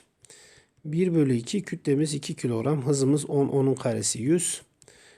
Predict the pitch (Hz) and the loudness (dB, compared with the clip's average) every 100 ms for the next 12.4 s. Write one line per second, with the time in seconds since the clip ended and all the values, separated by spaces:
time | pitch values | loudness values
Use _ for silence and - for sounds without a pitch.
0 | _ _ - 165 143 120 110 120 - 165 | _ _ -20 -10 -4 -4 -4 -10 -4 -4
1 | 170 135 131 120 - 156 175 156 - 127 | -2 0 0 0 0 0 0 -2 -6 -10
2 | - - 165 139 104 - - - - - | -10 -6 -4 -4 -4 -6 -10 -14 -16 -14
3 | 160 135 123 110 135 123 107 - 165 175 | -6 -4 -2 -4 -4 -2 -2 0 -2 -4
4 | - - - _ 156 135 113 - 113 147 | -10 -20 -20 _ -10 -6 -6 -6 -2 0
5 | 175 - - 151 135 117 - 123 110 147 | 0 -2 -8 -4 -4 -4 -6 -8 -2 -2
6 | 175 - - _ _ - _ _ - 50 | -2 -4 -8 _ _ -20 _ _ -14 -12
7 | - - - 139 127 151 147 127 110 110 | -10 -8 -6 -8 -6 -4 -4 -4 -6 -4
8 | 107 104 117 139 147 - _ - 135 110 | -4 -4 -2 -2 -2 -8 _ -12 -8 -8
9 | 113 127 160 - _ _ _ - - _ | -4 0 0 -2 _ _ _ -20 -20 _
10 | _ _ _ _ - 143 - 135 120 110 | _ _ _ _ -8 -6 -4 -6 -6 -4
11 | 120 147 - - - - 151 156 110 101 | -2 -2 -4 -10 -10 -6 -4 -4 -6 -6
12 | - - - | -10 -10 -10